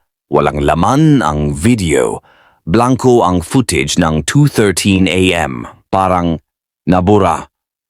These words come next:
Kung pagod ka, Eric, pahinga ka muna." Pero alam kong hindi ako lasing. Hindi ako puyat. May aswang sa basement parking namin at nagva-valet siya.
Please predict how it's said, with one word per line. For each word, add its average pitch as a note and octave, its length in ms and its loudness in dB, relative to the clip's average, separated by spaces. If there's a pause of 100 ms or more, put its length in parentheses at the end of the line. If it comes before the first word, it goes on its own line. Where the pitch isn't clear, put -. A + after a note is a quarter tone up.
Kung G2 160 0
pagod G2+ 240 0
ka, G#2+ 320 0
Eric, G2 480 -2
pahinga A2 400 2
ka A#2 160 0
muna." G#2 480 0 (560)
Pero C#2+ 320 0
alam D#2 240 0
kong D#2 320 0
hindi D2+ 320 2
ako D#2 240 -2
lasing. C#2+ 480 -2 (480)
Hindi F2 320 2
ako F2+ 240 -2
puyat. G#2 560 -2 (160)
May E2 160 0
aswang F#2+ 400 0
sa G2 160 -2
basement F#2+ 480 -2
parking F#2+ 400 0
namin F#2 480 -2 (400)
at - 160 -4
nagva-valet F#2 800 0
siya. C2+ 560 -2